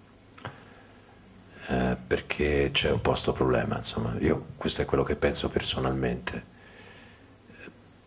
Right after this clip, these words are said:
perché mentre la società di massa nel Novecento era una società rivoluzionaria, o in senso di sinistra o in senso di destra, rivoluzionaria proprio nel senso di deflagrazione del vecchio ordinamento,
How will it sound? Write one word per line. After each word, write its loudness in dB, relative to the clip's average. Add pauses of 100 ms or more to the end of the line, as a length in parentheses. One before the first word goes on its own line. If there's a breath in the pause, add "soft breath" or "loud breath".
(300)
perché 2
mentre 2
la 2
società 4
di 0
massa 4
nel 2
Novecento 2
era 4
una 2
società 0
rivoluzionaria, 0 (800 loud breath)
o 2
in 0
senso 2
di -4
sinistra 0
o 2
in -2
senso 0
di -6
destra, 2
rivoluzionaria 0
proprio -2
nel -6
senso 4
di -8
deflagrazione 2
del 4
vecchio 0
ordinamento, 4